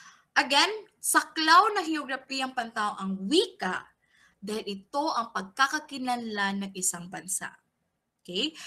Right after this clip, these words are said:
Dito kinikilala kung ano ang, ano ang, um, istruktura ng ating, ah, lugar.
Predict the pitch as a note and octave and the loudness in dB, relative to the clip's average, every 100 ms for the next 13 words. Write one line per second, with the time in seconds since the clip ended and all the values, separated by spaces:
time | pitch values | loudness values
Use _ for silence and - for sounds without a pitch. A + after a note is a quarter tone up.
0 | - - F#3+ G#3+ B3 E4+ E4+ C#4 C4 C4 | -18 -18 -10 -8 -6 -6 -6 -6 -6 -6
1 | A#3 A3 G#3 G3+ G3 G3 G#3 G3 G#3 A3 | 0 4 4 2 0 -2 -10 -6 -6 -4
2 | C#4 D#4+ - A3 D4 D#4 _ _ _ _ | -2 -2 2 0 0 -8 _ _ _ _
3 | _ - A#3 A#3 A#3 - G#3 G#3 G3+ G3 | _ -12 -8 -4 -6 -4 -4 -2 -2 -4
4 | G3 G3 F#3+ F#3 F3+ F3+ - F#3+ A3 - | -4 -2 -2 -2 -6 -14 -8 -8 -8 -12
5 | - D4 F4+ A3+ G3+ F#3+ F#3+ - G3 F#3 | -10 -2 0 0 -2 -4 -4 -4 -4 -2
6 | F#3 F#3 - F3+ F3 F3 F3+ F3 C#4+ F4+ | -4 -8 -10 -8 -6 -6 -10 -2 2 2
7 | F#3+ E3 - | 2 -6 -14